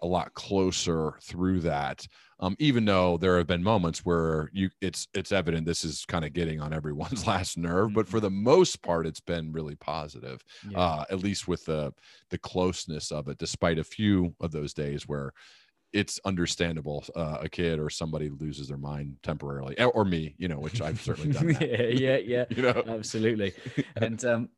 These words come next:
Speaker 2: you know, I, I just, so when I came on your show, um, Patrick shared some top tips for leaders leading remotely. And one thing he said was, "Be exceedingly human."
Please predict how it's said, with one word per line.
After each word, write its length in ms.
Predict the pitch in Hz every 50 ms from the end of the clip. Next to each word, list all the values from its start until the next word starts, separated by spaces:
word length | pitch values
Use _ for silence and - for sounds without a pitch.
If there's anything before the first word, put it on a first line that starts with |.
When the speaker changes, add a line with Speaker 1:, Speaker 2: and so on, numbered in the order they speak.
| _ _ 240 160
Speaker 2:
you 200 | 107 120 107 95
know, 240 | 90 90 95 90 -
I, 200 | - 117 113 - -
I 40 | 113
just, 480 | 110 - 120 113 - - _ _ - -
so 140 | - 127 120
when 160 | 143 147 147
I 40 | 143
came 240 | 139 - 139 123
on 80 | 120 113
your 140 | 110 107 104
show, 500 | 98 - - 110 104 101 101 101 101 95 - -
um, 560 | - 95 90 90 90 90 90 90 87 87 87 - -
Patrick 420 | - 113 - - - 113 - -
shared 260 | - - 104 95 92
some 140 | - - 98
top 240 | 95 - 101 - -
tips 240 | - 95 - - -
for 100 | - 95
leaders 480 | 92 90 90 85 87 87 85 90 90 -
leading 320 | 92 92 92 80 85 90 87
remotely. 460 | 85 87 90 85 - - 82 82 82
And 140 | 80 80 87
one 160 | 107 117 117
thing 200 | - 104 90 90
he 120 | 90 90
said 220 | - - 95 85 76
was, 120 | 85 -
"Be 220 | _ - 104 95 90
exceedingly 720 | 85 87 - - - - 101 92 90 87 85 85 85 85
human." 580 | 90 - - - 92 87 85 82 78 73 - -